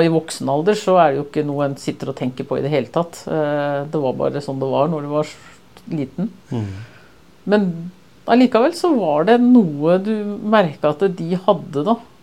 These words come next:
Speaker 1: eh, som du ikke hadde fått med deg, eh, hjemmefra. Det der
Speaker 2: Mhm.
Speaker 1: med at det finnes en skaper da, som, som vil deg. Og det, det var jo en sånn, eh, ny aha-opplevelse. Og så, og så tenker jeg, for meg så er det lettere å tro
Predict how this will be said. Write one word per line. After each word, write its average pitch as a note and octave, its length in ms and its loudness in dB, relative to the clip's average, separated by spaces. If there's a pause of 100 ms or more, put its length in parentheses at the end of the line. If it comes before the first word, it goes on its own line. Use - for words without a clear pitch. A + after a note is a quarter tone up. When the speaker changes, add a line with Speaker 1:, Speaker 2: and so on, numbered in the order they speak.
(440)
Speaker 1:
eh, F#3 200 -2
som G3 300 -4
du G3+ 80 -4
ikke G3 320 -2
hadde F3 140 -4
fått - 340 -20
med - 140 -8
deg, E3 140 -2 (260)
eh, F3 320 -4
hjemmefra. D3+ 540 -4 (100)
Det G#3 120 -6
der D#3 220 0
Speaker 2:
Mhm. D#3 140 -8
Speaker 1:
med D#3+ 340 -6 (680)
at F3+ 80 -6
det F#3 100 -2
finnes F3 340 -4
en F3 120 -4
skaper - 760 -2
da, C#4+ 80 0 (120)
som, F3 880 -4
som F#3+ 180 0
vil D3+ 220 0
deg. D3+ 240 0 (340)
Og F3+ 120 -8 (100)
det, D4 300 4 (1080)
det B3+ 180 4
var G#3 220 6
jo G3+ 80 4
en G3+ 60 -2
sånn, F3+ 260 -2
eh, F3 160 -2
ny D3+ 300 -4
aha-opplevelse. C#3 880 -2
Og F#3+ 100 2
så, B3 140 0 (160)
og - 180 -2
så C4+ 300 2 (380)
tenker A#3 260 2
jeg, F#3+ 180 -2 (380)
for - 160 0
meg F#3+ 240 4
så A#3+ 100 4
er G#3 40 4
det G3+ 160 4
lettere A3+ 500 0
å G#3 80 -4
tro C#4 300 2